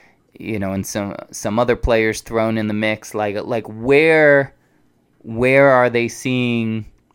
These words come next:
that they're gonna magically pull this off? So again, let's assume that before the twenty twenty-two draft, before all of this starts up, you get Sean Payton, you get Tom Brady,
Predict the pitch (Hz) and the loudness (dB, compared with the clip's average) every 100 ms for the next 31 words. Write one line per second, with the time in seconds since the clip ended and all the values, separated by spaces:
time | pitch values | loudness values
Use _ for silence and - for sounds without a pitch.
0 | _ _ _ _ 120 113 120 113 120 113 | _ _ _ _ -2 0 0 0 0 2
1 | 113 113 117 - 110 - - 107 104 - | 4 4 2 -4 -4 2 0 2 -2 0
2 | 120 90 - 123 139 240 151 90 _ _ | 0 -2 -4 -2 2 2 0 -4 _ _
3 | _ _ - 131 - 202 - 208 127 95 | _ _ 0 0 2 -2 0 0 0 -4
4 | 131 _ _ - 123 120 127 131 - - | -10 _ _ 0 2 2 0 0 -2 -4
5 | 160 185 147 113 139 _ _ _ _ _ | 2 4 4 2 -2 _ _ _ _ _
6 | - 123 - 135 139 - 143 143 147 143 | -10 -4 0 2 0 0 0 0 -2 0
7 | 131 113 113 - - _ _ - - 127 | 4 4 2 -2 -16 _ _ -14 -6 2
8 | 131 131 131 131 123 120 - - _ _ | 6 6 6 4 0 -4 -6 -18 _ _
9 | - - 147 135 135 117 - _ - - | -18 -4 2 2 4 2 2 _ -20 -20
10 | _ _ _ - 117 120 120 - 139 156 | _ _ _ -8 0 0 0 0 2 4
11 | 147 120 101 95 110 - _ _ _ _ | 2 0 0 -6 -12 -16 _ _ _ _
12 | _ - 117 120 113 131 127 120 104 95 | _ -8 -2 0 0 2 2 2 0 -2
13 | 95 | -8